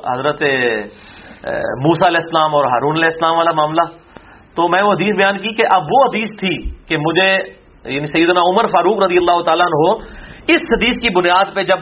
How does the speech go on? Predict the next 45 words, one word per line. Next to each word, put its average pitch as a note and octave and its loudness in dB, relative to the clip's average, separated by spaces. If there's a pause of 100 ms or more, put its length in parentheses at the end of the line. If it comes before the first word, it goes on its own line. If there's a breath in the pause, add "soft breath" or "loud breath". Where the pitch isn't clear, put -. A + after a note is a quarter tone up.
رومن F3+ 0
امپائر G3 4
فتح F#3 0
ہوئی F3 0
یا F3 0
پرشین F3 -4
امپائر F3 2 (480 loud breath)
فتح F3 2
ہوئی، F#3+ -2 (380 loud breath)
تو F#3 0
وہ A3+ 2
اسی B3+ -2
لیے C4 2
حضرت F#3+ 0
علی G3 2
کو G3 0
خلیفہ E3+ 0
بنا E3 0
کے E3 -6
کہ F3+ -4
تبوک C4+ 0
والی C4 0
سنت F3+ -4
ہے۔ - -10
اگر E3+ 0
بہرحال G#3 0
میں A3 2
نے G#3+ 0
ان G#3 0
کو F#3 -2
کہا، B2+ 0 (460 loud breath)
اگر G#3 4
اس A3 0
دوران G3+ 2
سیدنا G3+ -2
عمر F#3+ 0
شہید C#3 -2
ہو C3+ 2
جاتے - -6 (840)
تو - 0
آٹومیٹکلی F#3+ 0
حضرت D3+ 0
علی C3 -4
خلیفہ G#2+ -10
ہوتے، - -8